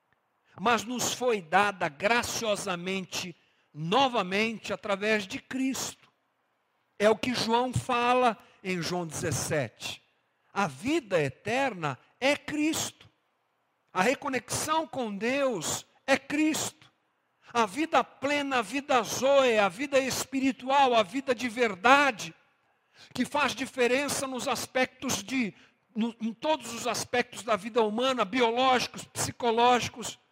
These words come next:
é a vida de Deus. Dada por quem? Por Deus. Através de quem? De Cristo. Por isso que Cristo é a vida, irmão. Para isso,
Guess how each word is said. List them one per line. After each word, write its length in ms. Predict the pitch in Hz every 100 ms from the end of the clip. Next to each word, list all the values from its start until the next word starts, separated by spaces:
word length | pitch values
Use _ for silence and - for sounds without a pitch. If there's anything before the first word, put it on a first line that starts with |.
| _ _ _ _
é 180 | 247 302
a 80 | 262
vida 520 | 185 302 311 311 294 - _
de 140 | - 302
Deus. 640 | 302 349 339 - - - _ _ _ _
Dada 380 | 151 254 285 277
por 200 | - 269
quem? 320 | - 247 214 - _
Por 160 | - 359
Deus. 480 | 294 311 311 226 190
Através 420 | 214 240 269 285
de 120 | 277
quem? 360 | - 277 247 175 -
De 220 | 175 247 349
Cristo. 560 | - 392 392 - -
Por 220 | - 262
isso 280 | 359 370 339
que 140 | - 240
Cristo 640 | - 370 381 - - 254
é 280 | 226 294 285 - - -
a 160 | 320
vida, 420 | 226 240 339 269
irmão. 380 | 196 156 143 107 _ _ _ _ _ _ _ _ _ _ _ _ _ _ _ _ _
Para 280 | - 151 147
isso, 480 | 269 269 - -